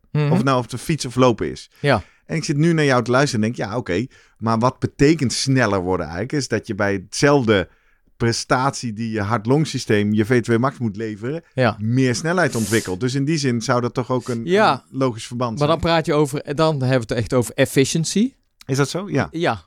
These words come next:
Speaker 1: want dit is eigenlijk, en dan, dat is misschien het makke wel van de inspanningsfysiologische wetenschap.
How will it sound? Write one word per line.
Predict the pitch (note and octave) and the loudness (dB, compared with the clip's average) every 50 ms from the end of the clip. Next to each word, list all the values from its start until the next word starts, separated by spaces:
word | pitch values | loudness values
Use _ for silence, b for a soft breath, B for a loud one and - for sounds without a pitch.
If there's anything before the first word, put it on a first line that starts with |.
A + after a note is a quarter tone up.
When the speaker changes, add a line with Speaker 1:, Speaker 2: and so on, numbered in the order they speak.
| _ _ | _ _
Speaker 1:
want | - C#3 C#3+ C3+ A#2+ - | -4 -2 -2 -2 0 2
dit | F#3+ G#3 G#3+ - F#3+ | 4 4 4 2 0
is | F3+ D#3+ C#3+ | -2 -2 -2
eigenlijk, | F3 E3 E3+ F3+ F#3 F3 E3+ E3+ D3+ E3 | -2 0 0 0 0 0 -2 -4 -4 -4
en | D#3+ | -4
dan, | D3 D3+ C#3+ C#3 A#2+ - - | -2 -2 -4 -4 -6 -10 -10
dat | - C#3 C#3+ C3 | -8 -6 -6 -6
is | C#3 C3 | -6 -8
misschien | C#3+ C#3+ - - D#3 C#3+ | -8 -6 -4 -2 -2 -2
het | C3+ B2 B2+ | -2 -4 -4
makke | B2+ C3+ C#3 D#3 - - C3+ A#2+ | -4 -2 -2 -4 -2 -2 0 0
wel | A#2 B2+ B2 A#2+ A2+ | 2 2 2 0 0
van | - B2 A#2+ A#2+ | -2 -2 -2 -2
de | A#2+ - | -2 -2
inspanningsfysiologische | - D3 D#3+ - - - A#2+ A#2 A2+ A2+ A2 G2+ - - - - - B2 A2 G#2 A#2 A#2 A2+ A2 A2 G2+ - - - - G#2+ | -2 -2 -4 -4 -2 -2 0 0 0 0 -2 -4 -6 -12 -14 -10 -6 -6 -2 0 0 2 2 2 0 -2 -4 -10 -6 -2 2
wetenschap. | A#2 C3+ G3 - C#3+ - - A2+ G#2 A2+ - | 2 2 2 0 -2 -4 0 0 0 0 -2